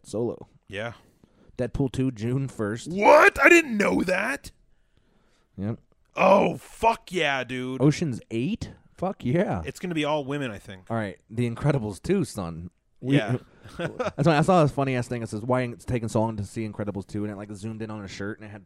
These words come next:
Speaker 1: fuzzies on it.
Speaker 2: Yeah, the detail,
Speaker 1: Like,
Speaker 2: dude.
Speaker 1: like, fuzzies like you would have on your shirt.
Speaker 2: Yeah.
Speaker 1: And it, like, <laughs>
Speaker 2: That,
Speaker 1: Jurass-
Speaker 2: The Incredibles, I've not seen The Incredibles since it came out. So I have no fucking idea. I don't even remember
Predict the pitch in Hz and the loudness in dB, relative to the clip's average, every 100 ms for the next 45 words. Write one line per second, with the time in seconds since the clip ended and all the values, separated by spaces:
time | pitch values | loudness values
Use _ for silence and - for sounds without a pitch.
0 | - 95 101 104 113 120 - 127 123 - | -16 -16 -16 -18 -18 -20 -12 -4 -4 -6
1 | _ _ 127 123 131 123 110 107 113 117 | _ _ -14 -12 -10 -8 -10 -10 -14 -14
2 | - _ 131 110 101 101 98 107 98 104 | -18 _ -10 -10 -14 -16 -16 -16 -16 -16
3 | 104 101 101 - 82 58 131 120 - 123 | -16 -16 -18 -20 -20 _ -6 -6 -8 -16
4 | 120 - 123 117 _ - 156 127 92 90 | -20 -20 _ -20 _ -18 -14 -14 -14 -16
5 | - - - - 127 190 - - - - | -18 -20 -16 0 4 4 2 -10 -20 -20
6 | _ _ 165 180 185 208 208 185 165 170 | _ _ -2 0 4 6 6 4 0 -2
7 | 165 180 175 - 170 160 160 143 131 139 | -4 -4 -6 -10 -10 -10 -10 -10 -6 -6
8 | 131 135 - 123 131 110 123 117 107 98 | -6 -8 -10 -10 -10 -10 -10 -10 -8 -10
9 | - - _ _ _ _ _ _ _ _ | -14 -20 _ _ _ _ _ _ _ _
10 | _ _ _ - 104 127 143 120 131 147 | _ _ _ -6 -2 2 2 0 -4 0
11 | 151 170 180 170 160 143 127 127 120 - | 2 2 0 -4 -4 -10 -8 -6 -8 -8
12 | 120 170 185 143 117 131 143 110 90 | -4 -4 -4 -6 -6 -2 -2 -4 -10